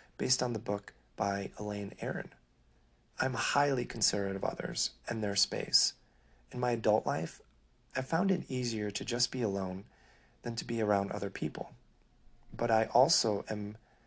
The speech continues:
someone who wants to be connected, and living a life of, and living a life of isolation doesn't allow that. I often find that some of the most vocal voices who say some of the harshest things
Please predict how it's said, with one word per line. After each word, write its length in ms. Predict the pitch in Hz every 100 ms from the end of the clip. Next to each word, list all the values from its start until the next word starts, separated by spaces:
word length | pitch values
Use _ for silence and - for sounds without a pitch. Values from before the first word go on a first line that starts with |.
| -
someone 340 | - 135 127
who 120 | 120 117
wants 320 | 107 110 -
to 80 | 120
be 120 | 110
connected, 640 | - 110 101 - 104 101 -
and 220 | 107 107
living 380 | 107 110 104 101 _
a 60 | 107
life 300 | 101 104 -
of, 100 | 95 - _ _ _ _ _ _ _ _ _ _ _ _ _ _ _ -
and 100 | 117
living 200 | 135 180
a 40 | 196
life 180 | 180
of 100 | 127
isolation 800 | 117 107 - 101 107 104 98 95 - -
doesn't 240 | 131 -
allow 260 | 135 98 110
that. 240 | 92 90 - _ _ _ _ _ _ _ _ _ _ _ _ _ _ - - - - - -
I 100 | 156
often 200 | - 240
find 320 | - 135 113
that 240 | 104 -
some 220 | - 139
of 60 | 131
the 60 | 120
most 240 | 110 104
vocal 400 | 101 107 113 -
voices 560 | 101 101 101 - 101 -
who 200 | 107 101
say 240 | - 113
some 260 | 110 - 107
of 80 | 98
the 60 |
harshest 560 | 92 - 113 - 113 -
things 400 | 117 107 107